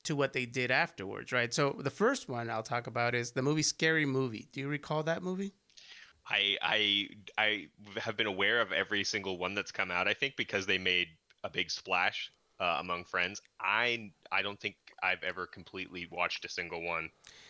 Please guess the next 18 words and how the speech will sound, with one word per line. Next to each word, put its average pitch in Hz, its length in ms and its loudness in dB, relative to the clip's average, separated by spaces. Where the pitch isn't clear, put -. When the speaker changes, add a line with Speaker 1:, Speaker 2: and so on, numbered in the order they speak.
Speaker 1:
So 180 340 2
I 151 120 4
wa-, 180 280 4
I 170 40 6
remember 233 340 2
when 185 80 6
the 143 80 6
first 180 240 2
one 170 140 2
came 143 240 2
out, 135 320 4
uh, 135 260 -2
um, 123 420 2
I 139 80 4
was 135 160 2
all 127 200 4
in. 113 160 0
Uh, 117 140 2